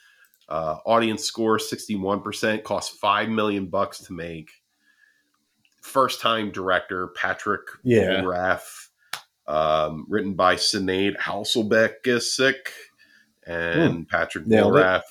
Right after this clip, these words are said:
Speaker 1: Yeah, I got it. Uh, year twenty nineteen, runtime ninety-two minutes. Probably could have been a little shorter.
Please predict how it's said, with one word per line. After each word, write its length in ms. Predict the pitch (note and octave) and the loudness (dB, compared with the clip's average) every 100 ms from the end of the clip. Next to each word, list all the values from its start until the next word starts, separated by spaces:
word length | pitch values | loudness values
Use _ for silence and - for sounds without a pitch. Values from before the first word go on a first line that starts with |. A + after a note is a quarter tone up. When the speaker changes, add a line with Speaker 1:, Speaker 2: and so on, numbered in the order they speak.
| - _ - | -20 _ -8
Speaker 1:
Yeah, 260 | F2+ E2 | -6 -6
I 60 | E2 | -6
got 240 | F#2 F#2+ | -2 -2
it. 80 | G2+ - - - - _ | -2 -6 -20 -20 -20 _
Uh, 260 | G#2 G#2 G2+ | 4 4 4
year 480 | A2 A#2+ B2+ C3+ - _ | 2 4 4 4 -2 _
twenty 280 | - C3 B2+ | 0 2 4
nineteen, 680 | A#2+ A#2+ A2+ - D3+ D#3 F3+ | 4 4 2 0 2 2 2
runtime 600 | D3 A#2+ A#2 A2 G#2 F#2+ | 2 2 2 0 0 -2
ninety-two 500 | G2 G#2+ G#2 G#2 A#2 | -2 -2 -4 -6 -4
minutes. 280 | G#2+ A#2+ C#3+ - | -2 -2 -2 0
Probably 320 | E3+ A#3 D#4+ | 2 4 0
could 240 | - - | 0 2
have 160 | E3 B2+ | 2 2
been 160 | C3 B2 | 0 0
a 60 | |
little 260 | G#2+ G#2 F#2 | -2 -4 -4
shorter. 360 | - G2 D#2+ | -8 -10 -12